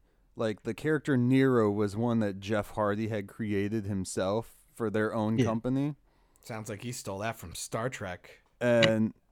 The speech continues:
Speaker 3: <laughs> Is it
Speaker 1: way
Speaker 3: Eric
Speaker 1: before
Speaker 3: Bana?
Speaker 1: them. Way before that. Um,
Speaker 3: <laughs>
Speaker 1: so then, like, he ended up using that in T N A, and then, uh, Itchweed is the, the Weed Eater type
Speaker 2: That's the
Speaker 1: thing.
Speaker 2: one I'm thinking of.
Speaker 1: So
Speaker 3: <laughs> I-,
Speaker 1: Itchweed, he
Speaker 3: Itchweed?
Speaker 1: yeah.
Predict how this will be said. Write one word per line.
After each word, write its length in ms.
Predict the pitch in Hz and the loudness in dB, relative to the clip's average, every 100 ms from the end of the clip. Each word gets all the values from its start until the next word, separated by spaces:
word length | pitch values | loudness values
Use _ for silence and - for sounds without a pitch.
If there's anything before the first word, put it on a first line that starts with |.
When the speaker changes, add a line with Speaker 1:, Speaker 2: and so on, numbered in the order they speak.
| _ - | _ -12
Speaker 3:
<laughs> 0 | 87 - 117 - - - _ - | -12 -12 -16 -18 -20 -20 _ -8
Is 80 | 104 | -4
it 60 | 113 | 0
Speaker 1:
way 100 | 104 | 0
Speaker 3:
Eric 100 | 95 | 0
Speaker 1:
before 240 | 95 101 | -2 0
Speaker 3:
Bana? 100 | 95 | -2
Speaker 1:
them. 300 | 90 90 90 - - _ _ 110 | -2 -4 -4 -8 -20 _ _ -2
Way 180 | 110 | 0
before 340 | 98 90 95 87 | 0 -4 -6 -6
that. 220 | 82 85 _ _ _ 139 - | -6 -10 _ _ _ -16 0
Um, 520 | 135 117 107 101 107 - - - - | 4 4 4 0 -6 -14 -20 -20 -20
Speaker 3:
<laughs> 400 | _ - - - | _ -20 -14 -8
Speaker 1:
so 300 | - 143 127 | 2 4 4
then, 220 | 131 139 | 4 4
like, 200 | 131 123 | 2 0
he 140 | 147 | 0
ended 240 | 127 123 120 | 2 4 2
up 140 | 113 | 2
using 300 | 110 113 113 | 0 0 2
that 180 | 110 113 | 0 0
in 100 | 104 | -4
T 200 | - 113 | -4 -2
N 140 | 101 101 | 0 0
A, 440 | 95 87 85 90 - | -2 -4 -6 -10 -8
and 220 | 104 98 | -4 -2
then, 420 | 104 104 101 101 | -2 -2 -2 -4
uh, 280 | 95 101 92 - | -6 -6 -6 -2
Itchweed 520 | 143 - 127 110 101 | -2 -2 -2 -2 -2
is 160 | 98 101 | -6 -2
the, 380 | 104 98 95 - | 0 0 -2 -6
the 220 | 101 101 | -8 -6
Weed 220 | 98 104 98 | -6 -6 -6
Eater 240 | 92 90 | -6 -6
type 140 | 82 107 | 2 6
Speaker 2:
That's 200 | 147 - | 6 6
the 40 | |
Speaker 1:
thing. 80 | 147 | 2
Speaker 2:
one 100 | 139 | 4
I'm 120 | 131 | 4
thinking 260 | 123 127 117 | 2 -2 0
of. 140 | 120 | -2
Speaker 1:
So 180 | - 110 | 0 0
Speaker 3:
<laughs> 60 | 117 | 2
I-, 40 | |
Speaker 1:
Itchweed, 520 | 135 - 143 120 113 | 0 2 2 2 2
he 440 | 110 127 120 117 311 | 0 0 0 0 -2
Speaker 3:
Itchweed? 80 | - _ | -8 _
Speaker 1:
yeah. 380 | 107 104 98 | -2 0 0